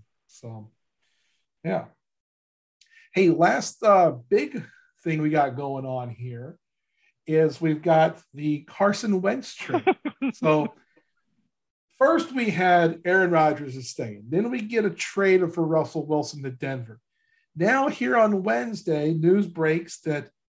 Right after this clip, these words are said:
Speaker 1: the Indianapolis Colts, one year after acquiring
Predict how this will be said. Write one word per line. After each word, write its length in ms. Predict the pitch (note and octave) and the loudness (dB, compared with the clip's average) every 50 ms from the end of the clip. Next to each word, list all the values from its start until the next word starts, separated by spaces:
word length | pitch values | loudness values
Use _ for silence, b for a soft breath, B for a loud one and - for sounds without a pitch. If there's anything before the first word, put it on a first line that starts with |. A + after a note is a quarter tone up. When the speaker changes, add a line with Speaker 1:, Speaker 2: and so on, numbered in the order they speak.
| _ _ _ _ _ _ _ _ _ _ _ _ _ _ _ _ _ _ _ _ _ - | _ _ _ _ _ _ _ _ _ _ _ _ _ _ _ _ _ _ _ _ _ -4
Speaker 1:
the 140 | E3+ F3+ G#3 | 0 2 2
Indianapolis 640 | B3+ C4+ C#4+ C#4+ C4 B3+ B3 A#3 - A#3 A3 E3+ - | 2 2 2 2 4 4 4 4 4 2 -2 -4 -4
Colts, 480 | - - F3+ F3 E3+ E3+ E3+ E3 - - | -6 -2 0 2 2 2 0 -4 -10 -16
one 560 | D3+ D3 D#3+ F#3+ A3 B3 C4+ E4 D#4 C#4 B3 | -14 -6 -2 2 4 4 4 4 0 -2 -6
year 260 | B3 B3+ B3 A#3+ A#3 | -6 -6 -4 -2 0
after 460 | A3 G#3+ G3+ F3+ F3+ - F3+ E3+ E3 | 0 0 0 0 0 0 0 2 2
acquiring 1080 | D#3+ - - - _ - G3+ A#3+ C4 D4 D#4 D4+ A#3+ F#3 D#3+ D3+ D3 C#3+ C#3 C#3 C#3 B2+ | 0 -2 -8 -16 _ 0 4 4 4 4 2 0 -2 -4 -4 -4 -6 -8 -12 -14 -16 -16